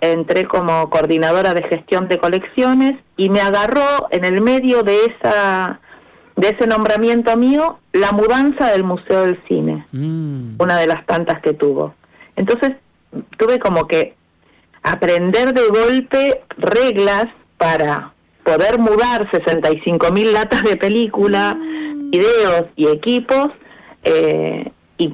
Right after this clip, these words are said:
Speaker 1: y, y, y mudarlos a un nuevo, a un nuevo edificio con nuevos depósitos.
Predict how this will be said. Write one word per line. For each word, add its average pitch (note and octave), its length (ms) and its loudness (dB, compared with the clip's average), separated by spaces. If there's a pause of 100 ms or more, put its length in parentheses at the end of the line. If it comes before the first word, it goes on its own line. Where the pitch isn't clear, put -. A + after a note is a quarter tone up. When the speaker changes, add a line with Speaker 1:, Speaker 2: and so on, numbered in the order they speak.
Speaker 1:
y, E3 180 -2
y, E3+ 480 0
y D#3+ 60 0
mudarlos F3 500 0
a F3+ 100 0
un F#3+ 100 0
nuevo, G#3 800 2
a D#3 100 -2
un F#3 120 0
nuevo F3 840 2
edificio B3+ 800 0
con D#3+ 180 0
nuevos G3+ 300 2
depósitos. B3+ 720 0